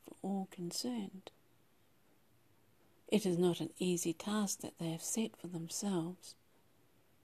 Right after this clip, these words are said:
but they're thinking of the children. I've lost count of how many grandparents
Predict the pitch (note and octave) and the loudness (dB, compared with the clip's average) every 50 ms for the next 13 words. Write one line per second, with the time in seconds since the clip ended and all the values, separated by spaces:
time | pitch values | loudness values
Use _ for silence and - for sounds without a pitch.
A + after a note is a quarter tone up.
0 | - - F#3 E3 D#3+ - - - - F3+ E3+ E3 - - A3 G#3+ F#3 - D#3 D3+ | -10 -6 -6 -6 -6 -8 -10 -8 -6 -6 -6 -4 -2 0 0 0 0 -2 -4 -4
1 | F3+ F3+ F3 - - - G3+ - - - A#3+ A#3 A#3 G#3+ - D#3+ D3 E3 F3 F3 | -4 -4 -6 -6 -8 -10 -10 -8 -6 -2 0 0 0 0 -2 -6 -8 -8 -10 -12
2 | - - _ _ _ _ - _ _ _ _ _ _ _ _ _ _ _ _ - | -14 -20 _ _ _ _ -20 _ _ _ _ _ _ _ _ _ _ _ _ -20
3 | - _ _ _ _ _ _ _ _ _ _ _ _ _ - _ _ _ _ _ | -20 _ _ _ _ _ _ _ _ _ _ _ _ _ -20 _ _ _ _ _
4 | _ - - F3 E3+ E3+ - F3+ F3 E3+ - - - - - - F#3 E3+ D#3 - | _ -8 -6 -4 -4 -2 0 0 0 0 0 -4 -6 -6 -4 -2 -2 -2 -2 -4
5 | - E3+ - - F3 E3+ E3+ E3+ E3 E3 D#3+ D#3+ - - F3+ F3+ F3+ F3 F3 F3 | -6 -8 -6 -4 -2 -2 -2 -2 -2 -4 -4 -6 -6 -4 -2 0 0 0 -2 -4
6 | - - D#3 D#3 D3+ D3+ - - - - - | -6 -8 -8 -6 -8 -8 -10 -8 -8 -10 -10